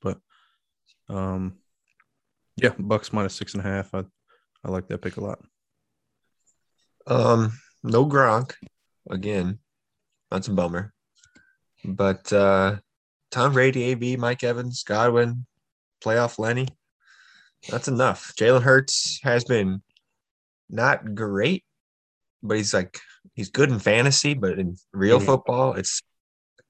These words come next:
Speaker 2: it's not that great. And Goddard has covid, so they only have Ertz and Devontae Smith really to throw to. So even with a banged up secondary, I still think the Buccaneers are gonna score more.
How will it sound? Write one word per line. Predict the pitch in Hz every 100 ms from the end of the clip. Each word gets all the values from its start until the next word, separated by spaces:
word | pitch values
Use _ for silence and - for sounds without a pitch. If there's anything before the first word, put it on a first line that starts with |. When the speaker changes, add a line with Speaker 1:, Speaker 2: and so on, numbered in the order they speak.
| _ -
Speaker 2:
it's | - -
not | 104
that | 98 95
great. | 90 98 107 - _ _ _ _ _ _ _ _ -
And | 95 92
Goddard | 101 104 107 101 - -
has | 110 95
covid, | - 113 107 110 104 113 _ _ _ 95
so | -
they | 92
only | 98 95
have | 95 82 - _ -
Ertz | 107 104 - - - - -
and | 98 90
Devontae | 87 95 95 104
Smith | - 110 110 -
really | 113 120
to | 117
throw | - 120
to. | 120 135 127 131 _ _ _ _ _
So | - 104
even | 107 104
with | 101
a | 101
banged | 104 104 101
up | 98
secondary, | - - 101 - 101 101 104 92
I |
still | 95 - 95
think | - 95 95
the |
Buccaneers | 92 95 - 95 98 98
are |
gonna | 95
score | 90 - 101 101
more. | 98 95